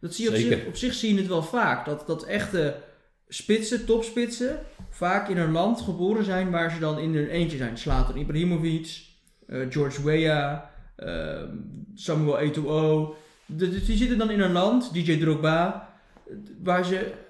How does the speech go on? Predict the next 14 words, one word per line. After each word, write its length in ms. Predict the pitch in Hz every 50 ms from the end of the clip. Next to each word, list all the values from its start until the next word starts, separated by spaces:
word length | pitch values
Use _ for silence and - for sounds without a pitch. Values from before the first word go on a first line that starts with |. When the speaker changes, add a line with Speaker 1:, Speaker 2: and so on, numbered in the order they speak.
| _ -
Speaker 1:
eigenlijk 400 | - 202 202 202 202 202 202 196
in 100 | 196 185
hun 140 | 180 185
eentje 280 | - 196 233 240 - 220
het 80 | 202 180
hele 200 | 190 214 214 196
elftal 380 | - 208 220 214 - - 160
moeten 260 | 151 147 135 143 143
dragen. 500 | 131 127 127 120 113 113 127 - 151 143 - - - - - - - - -
Is 180 | - 175 175 175
het 160 | 214 202 208
jammer 280 | 196 185 202 208 214 196
dat, 240 | 190 180 - - -
dat, 380 | 180 170 165 - - - -